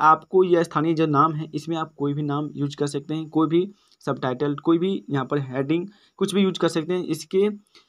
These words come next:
आधार से कोई भी संबंधित नहीं है। हम लोग का यहाँ पर जो दिक्कत हो रहा है, किस कारण नहीं वेरीफाइड हो रहा है, यहाँ पर हम लोग का जो लाभार्थी का नाम है वो आधार में,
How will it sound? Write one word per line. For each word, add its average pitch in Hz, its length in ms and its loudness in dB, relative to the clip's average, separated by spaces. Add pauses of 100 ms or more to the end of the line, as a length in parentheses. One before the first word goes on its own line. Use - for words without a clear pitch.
(240)
आधार 139 380 4
से 180 140 -4
कोई 165 180 2
भी 196 140 0
संबंधित 147 420 -2
नहीं 117 180 -4
है। 101 80 -14 (640)
हम 156 140 0
लोग 180 140 2
का 190 60 2
यहाँ 170 220 0
पर 175 100 -4
जो 175 240 6 (160)
दिक्कत 143 380 -4
हो 156 60 2
रहा 143 180 2
है, 151 100 -6 (280)
किस 170 140 -4
कारण 151 280 0
नहीं 165 140 0
वेरीफाइड 147 340 2
हो 143 80 0
रहा 135 120 -2
है, 147 80 -2
यहाँ 147 140 0
पर 156 120 -2
हम 156 100 -2
लोग 156 120 -4
का 165 100 4 (480)
जो 147 160 0
लाभार्थी 147 380 2
का 170 120 -2
नाम 147 320 4
है 151 120 -4 (280)
वो 143 120 0
आधार 147 300 2
में, 190 220 -2